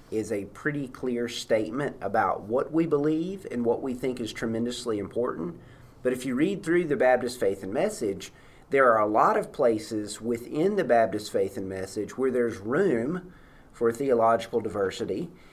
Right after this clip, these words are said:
And there are some things that are not included in the Baptist Faith and Message that also are places for theological diversity within how we would interpret Scripture. So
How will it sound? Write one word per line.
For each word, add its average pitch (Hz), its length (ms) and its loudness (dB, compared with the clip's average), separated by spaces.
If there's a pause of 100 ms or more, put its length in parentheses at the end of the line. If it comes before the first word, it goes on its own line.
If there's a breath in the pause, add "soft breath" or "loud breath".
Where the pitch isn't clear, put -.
(160 loud breath)
And 143 160 4
there 131 180 6
are 180 320 6
some 170 300 -2
things 131 540 0
that 123 220 2
are 120 80 4
not 139 300 4
included 131 500 0
in 107 120 -2
the 101 80 -4
Baptist 104 420 -2
Faith 95 240 0
and 95 100 -6
Message 90 440 -6
that 120 100 6
also 120 720 4
are 131 160 2
places 127 880 -2 (300 loud breath)
for 139 240 2
theological 113 720 0
diversity 113 600 -2
within 110 680 -2 (200 loud breath)
how 120 200 4
we 123 140 2
would 117 160 0
interpret 98 500 -4
Scripture. - 480 -6
So 104 240 -4